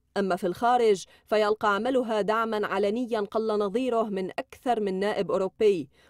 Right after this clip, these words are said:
وليس آخره ما كتبه النائب في البرلمان الأوروبي فابيو ماسيمو كاستالدو على تويتر، حيث شكر القاضية عون على حربها الشجاعة ضد الفساد في لبنان،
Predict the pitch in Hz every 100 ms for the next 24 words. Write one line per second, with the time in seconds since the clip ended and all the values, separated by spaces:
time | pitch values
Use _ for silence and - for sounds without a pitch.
0 | - 170 165 - 156 165 - 254 240 262
1 | 269 180 175 208 185 185 185 208 185 175
2 | 175 - 175 185 185 208 180 190 185 269
3 | 233 190 202 180 180 170 180 247 214 170
4 | 180 - 226 226 180 170 175 180 277 -
5 | 165 - _ - - 180 - 175 240 220
6 | 185 170 165 196 180 190 175 202 220 151
7 | 170 170 226 208 196 196 - 220 208 240
8 | 247 170 180 175 170 175 - 185 - 202
9 | - 202 165 190 240 233